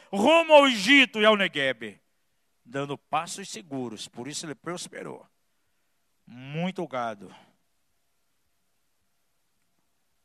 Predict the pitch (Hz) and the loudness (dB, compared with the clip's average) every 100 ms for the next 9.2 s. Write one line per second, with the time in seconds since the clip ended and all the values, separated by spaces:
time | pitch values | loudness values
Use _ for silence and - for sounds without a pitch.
0 | _ _ 139 151 185 220 233 208 170 143 | _ _ -20 -4 2 2 0 -8 -10 -10
1 | 113 104 90 - - - _ _ _ _ | -12 -18 -20 -18 -16 -18 _ _ _ _
2 | _ _ _ _ 113 113 107 - 131 180 | _ _ _ _ -16 -14 -16 -12 -12 -10
3 | 190 185 180 170 165 151 - 127 - - | -12 -12 -14 -14 -18 -18 -18 -14 -12 -12
4 | 113 110 156 208 156 156 127 117 113 - | -14 -18 -16 -16 -16 -10 -8 -8 -12 -18
5 | _ _ _ _ _ 110 131 127 120 - | _ _ _ _ _ -10 -10 -10 -14 -12
6 | 120 113 113 113 104 107 - 107 - - | -12 -12 -12 -14 -14 -16 -16 -18 -16 -16
7 | - - - - _ _ _ _ _ _ | -20 -20 -20 -20 _ _ _ _ _ _
8 | _ _ _ _ _ _ _ _ _ 156 | _ _ _ _ _ _ _ _ _ -12
9 | 190 196 | -12 -12